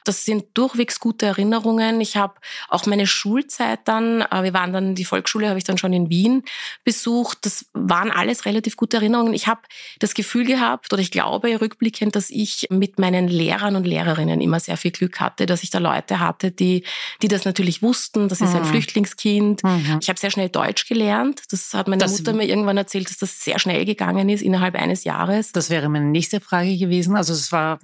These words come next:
Speaker 2: relativ schnell bei dir.
Speaker 1: Das ist schnell gegangen. Ich kann mich erinnern, dass ich als Kind, das hat vielleicht eine Rolle gespielt, ich hab sehr viel ferngeschaut. Also meine
Speaker 2: Mhm.
Speaker 1: Eltern waren dann nicht so streng und ich weiß noch, ich hab als, als eben Kindergartenkind, Volksschulkind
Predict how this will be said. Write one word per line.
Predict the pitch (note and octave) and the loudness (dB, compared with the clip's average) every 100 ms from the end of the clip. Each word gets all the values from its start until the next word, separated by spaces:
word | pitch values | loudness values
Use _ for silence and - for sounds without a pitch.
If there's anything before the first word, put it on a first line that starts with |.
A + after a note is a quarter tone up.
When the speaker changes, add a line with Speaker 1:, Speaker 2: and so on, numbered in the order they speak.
| E3 | -6
Speaker 2:
relativ | E3 E3+ E3+ - | -2 -2 -2 -2
schnell | F3 D#3+ D3 | 0 0 0
bei | D3+ | -2
dir. | D3 D3+ D3+ | 0 2 2
Speaker 1:
Das | G#3 | 0
ist | A#3+ | 0
schnell | - F3+ G3 | 0 0 0
gegangen. | B3 B3+ G3+ G#3+ B3 B3+ C#4 C#4 - - - | 0 0 0 2 2 2 0 -2 -8 -10 -8
Ich | - | -2
kann | F#3+ | 0
mich | D4 | 0
erinnern, | A#3+ G3+ C4 | 0 2 2
dass | A#3 G3+ | 2 0
ich | G3 | 0
als | G3+ - | -2 -2
Kind, | - G3 D4 G4 - | 0 4 2 0 -6
das | F#3+ | -4
hat | G3+ - | -2 -2
vielleicht | G#3 G3+ | -2 0
eine | G3+ F#3 | 0 2
Rolle | D#3+ G#3 | 2 0
gespielt, | A3 - G#3+ G#3 | -2 -2 -2 -4
ich | - | -4
hab | - | -6
sehr | - | -8
viel | - A3+ | -4 -4
ferngeschaut. | - - - F#3+ D#3+ - - E3 - | -2 -2 0 0 0 -2 -2 -4 -4
Also | - E3+ F3 F3 - - - | -2 0 0 -2 -6 -8 -4
meine | - E3+ A3 G#3+ - - | 0 2 2 0 -4 -4
Speaker 2:
Mhm. | G#3 F#3 | 0 4
Speaker 1:
Eltern | E3 D#3 A3 | 4 4 4
waren | G3+ F3+ | 4 2
dann | G3 | 0
nicht | G#3+ - | -2 -2
so | A#3 | -4
streng | - - D3+ D#3+ C4+ | -2 0 0 0 0
und | - G3+ | 0 0
ich | F#3+ | 0
weiß | F3+ G3+ | -2 0
noch, | A3+ G#3 | 0 0
ich | F#3+ | 0
hab | G3+ - | 0 0
als, | F3 F3 - | -2 -2 -4
als | F#3+ F3 - - | -2 -2 -4 -4
eben | F#3+ G3 | 0 0
Kindergartenkind, | E3 G#3+ - G3+ F#3 G3+ - G3 G3+ - | 2 2 2 0 -2 -4 -2 0 0 0
Volksschulkind | F#3 - A3+ - G#3 A3 A3+ | -2 -2 -4 -2 0 2 0